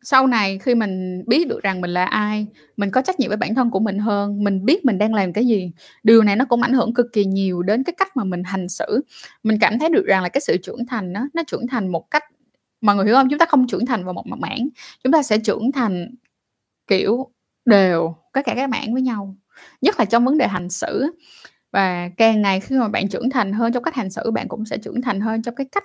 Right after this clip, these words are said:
mà bạn phải đối mặt với tình yêu như thế nào. Và đó là lý do tại sao mọi người thấy nhiều người ta kêu là "Trời ơi, tình yêu nó không có được màu hồng, chị ơi." Kiểu,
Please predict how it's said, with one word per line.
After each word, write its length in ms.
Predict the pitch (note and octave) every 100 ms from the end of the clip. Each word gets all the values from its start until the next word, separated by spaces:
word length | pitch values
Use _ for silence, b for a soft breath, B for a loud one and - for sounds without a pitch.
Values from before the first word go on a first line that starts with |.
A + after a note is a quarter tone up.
| -
mà 160 | G3+
bạn 340 | G#3 - - F#3+ -
phải 300 | - - A3
đối 180 | B3 C4
mặt 120 | E4 -
với 100 | C4+
tình 180 | A3+ F#3+
yêu 240 | F#3 A3
như 120 | G#3+
thế 100 | A3+
nào. 360 | C4+ G3+ F3+ F3 b b b -
Và 120 | A3+
đó 100 | B3+
là 120 | F4
lý 80 | D#4
do 80 | E4+
tại 120 | F#3+
sao 180 | G#3+ C4+
mọi 200 | B3+ G3+
người 120 | G#3
thấy 380 | B3 E4+ E4 C#4+
nhiều 240 | A3 G#3
người 160 | G#3 G3+
ta 80 | A#3
kêu 200 | B3+ B3
là 80 | F#3+
"Trời 160 | F#3
ơi, 120 | - A3
tình 100 | G3
yêu 220 | - B3
nó 80 | C#4+
không 100 | D4+
có 60 |
được 140 | D4+ G3
màu 160 | F#3
hồng, 420 | F#3 G3 F#3+ F#3 F3+
chị 100 | G3
ơi." 460 | A3+ A#3 A#3+ B3 A#3+
Kiểu, 200 | - A#3